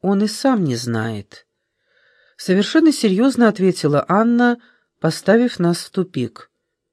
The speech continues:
«Что, чёрт возьми, она имеет в виду?» Без князя беседа за столом не клеилась. Анна сосредоточенно жевала,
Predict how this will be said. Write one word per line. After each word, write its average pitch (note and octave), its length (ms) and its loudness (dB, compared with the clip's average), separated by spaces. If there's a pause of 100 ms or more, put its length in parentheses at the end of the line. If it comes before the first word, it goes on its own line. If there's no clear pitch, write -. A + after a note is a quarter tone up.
(480)
«Что, - 320 -4
чёрт F3+ 320 -4
возьми, G3 500 0 (300)
она F3 340 2
имеет F3 380 2
в F3 60 -2
виду?» D3+ 480 -2 (2750)
Без C#4+ 320 2
князя B3 480 2
беседа G#3+ 540 -2
за G3+ 100 -4
столом G#3 480 0
не G3+ 120 0
клеилась. C3+ 840 -4 (640)
Анна G#3+ 360 2
сосредоточенно D#3+ 960 -2
жевала, A3 640 0